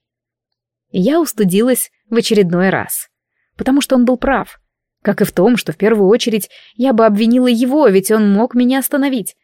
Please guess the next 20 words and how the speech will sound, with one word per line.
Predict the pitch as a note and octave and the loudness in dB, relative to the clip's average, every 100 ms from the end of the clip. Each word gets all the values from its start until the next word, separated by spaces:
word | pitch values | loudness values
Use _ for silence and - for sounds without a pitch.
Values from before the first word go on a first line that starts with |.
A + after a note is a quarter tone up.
| _ _ | _ _
что, | - - G#3+ | -18 -6 -4
собственно, | - F#3 - G#3+ G#3+ | -2 -4 -2 -2 0
и | G#3+ | 0
сделал | F#3 F3 B2+ E2+ - | 0 0 -2 -4 -6
сейчас. | - G3 - E3+ E3+ - - _ _ _ _ - | -4 -4 -4 -8 -6 -8 -10 _ _ _ _ -12
"Спасибо", | - A3+ - B3+ E3+ - - | -4 -2 0 0 0 -4 -4
выдохнула | G3 F3+ - F#3 | 0 0 0 0
я. | F#3 E3+ D3+ _ _ _ _ | 0 0 -4 _ _ _ _
"Я | G#3+ G#3 G#3 | 0 2 4
действительно | G#3 G3 G#3 A#3 C#4 C#4 | 2 0 -2 -2 0 0
перестала | G#3+ - G3+ A3+ | -2 -2 0 0
себя | - G3 | 0 -2
контролировать. | F#3+ G3 F#3+ F#3+ F#3+ F#3 F#3 - _ _ - | 0 0 0 2 2 2 0 -6 _ _ -2
И | |
мне | G3+ G3 | 2 2
стыдно, | - - D#4 A3+ F3 | 2 0 2 2 0
что | - - | -2 -2
я | F#3+ D4+ | 0 0
вас | A3+ G#3+ C#4 B3+ | 0 -2 -2 -4
укусила". | A#3+ - - F#3+ E3+ D#3+ | -2 -2 -2 0 0 -2